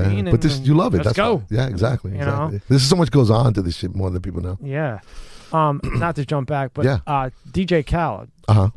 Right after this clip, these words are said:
Speaker 2: You, you've known him for a long
Speaker 1: Yeah,
Speaker 2: time.
Speaker 1: yeah,
Speaker 2: One
Speaker 1: yeah,
Speaker 2: of,
Speaker 1: yeah.
Speaker 2: so when, so when was the first time you met him?
Speaker 1: So Khaled was happening in, in parallel to all this. You know, that's the funny part. Like, my story was
Speaker 2: That's so
Speaker 1: everything was going on in engineering.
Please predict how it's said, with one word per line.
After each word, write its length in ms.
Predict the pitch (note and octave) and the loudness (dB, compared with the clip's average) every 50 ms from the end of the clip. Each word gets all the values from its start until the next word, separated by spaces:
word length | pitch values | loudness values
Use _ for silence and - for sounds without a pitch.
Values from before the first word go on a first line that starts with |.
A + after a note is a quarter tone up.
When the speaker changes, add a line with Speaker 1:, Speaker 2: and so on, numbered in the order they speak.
| - | -4
Speaker 2:
You, 160 | - E3 E3 E3 | -6 -4 -2 -2
you've 160 | D3+ E3+ E3+ | 0 0 0
known 240 | E3 E3 D#3+ D#3 C#3 | 2 2 2 2 2
him 140 | C3+ D3 C3 | 0 -2 -2
for 120 | - B2+ | -4 -6
a 60 | A#2 | -8
long 300 | A#2 B2 C3 B2+ A#2+ A2 | -6 -6 -6 -4 -2 2
Speaker 1:
Yeah, 240 | G#2 C#3+ D3 E3 E3+ - | 2 4 4 4 2 2
Speaker 2:
time. 120 | F#2 A2+ | 2 2
Speaker 1:
yeah, 60 | A#2+ B2 B2+ | 2 2 2
Speaker 2:
One 180 | C#3 C3 C3 | 0 0 0
Speaker 1:
yeah, 180 | C3 A#2+ G2 C#3 | 0 -2 -2 -2
Speaker 2:
of, 60 | C3+ | -4
Speaker 1:
yeah. 260 | C3 A#2 - _ - | -6 -8 -10 _ -18
Speaker 2:
so 120 | - - - | -14 -8 -2
when, 300 | D3+ E3+ G3+ A3 G3+ - | 2 2 2 2 0 -2
so 200 | - - D#3 D#3+ | -6 -4 -2 -2
when 300 | D3+ C#3+ C3+ D3 F3 G3+ | -2 -2 -2 -2 -2 0
was 120 | A3 G3 E3 | 0 -2 -2
the 60 | D3 | -4
first 260 | - - E3+ C#3+ - | -6 -4 -6 -4 -4
time 180 | - E3 D3 C3+ | -4 -4 -2 -2
you 100 | C3 B2+ | -2 -2
met 260 | B2 A#2+ B2+ B2 G2+ | -2 -2 -4 -4 -6
him? 300 | G#2 B2+ B2+ A2+ F#2+ - - - | -8 -10 -10 -12 -14 -18 -20 -12
Speaker 1:
So 300 | - - - C#3 B2 A2 - | -4 2 2 4 4 2 0
Khaled 560 | - - C3 E3 G#3+ G#3 D3 A#2+ A2+ A2+ - - - | 0 0 2 2 4 4 4 4 4 2 0 -6 -10
was 560 | - G2 A2 A2+ A2 A2 G#2+ G#2+ G2+ F#2 - - - | -4 0 2 4 4 4 4 2 0 -2 -4 -8 -2
happening 400 | B2 B2 C3 C3 - B2+ A#2+ G#2 | 0 0 0 2 2 2 2 2
in, 180 | F#2+ G2 F#2 - _ _ - | 0 -2 -6 -10 _ _ -4
in 140 | A2+ A2 G2+ | -2 0 2
parallel 480 | - - C3 C#3 D3 A#2+ G2+ F2 D#2+ D#2 | 2 4 4 4 4 2 2 0 -2 -6
to 120 | - - | -6 -6
all 100 | E2 D#2 | -6 -6
this. 240 | - - - - - A#2+ | -8 -10 -12 -6 0 2
You 60 | A#2 | 2
know, 60 | A#2 | 4
that's 160 | C#3+ D#3 - | 2 0 -2
the 60 | - | -2
funny 200 | - - C3+ B2 | -2 0 0 2
part. 160 | G#2 - F#2+ F#2+ | 2 0 0 -2
Like, 120 | F#2 - - _ - | -4 -8 -10 _ -12
my 240 | - F#2+ G2+ C3 C#3+ | -6 -4 -2 -2 -2
story 380 | - - - A#2+ A2+ G#2 G2+ F#2+ | -2 0 0 2 2 4 2 2
was 120 | F#2 F#2 | 0 0
Speaker 2:
That's 80 | - A2 | 0 0
so 20 | |
Speaker 1:
everything 180 | A#2 C#3 D3+ C#3+ | 0 2 2 2
was 100 | C3 C3+ | 2 0
going 180 | B2+ A#2+ A2+ A2+ | 0 0 2 4
on 140 | A2 A2+ A#2 | 4 4 4
in 60 | A#2+ | 4
engineering. 580 | A2+ F#2+ G#2+ G#2+ C3 C#3 B2+ A2+ G#2+ G#2 F#2+ | 2 2 2 2 2 2 2 2 0 0 -4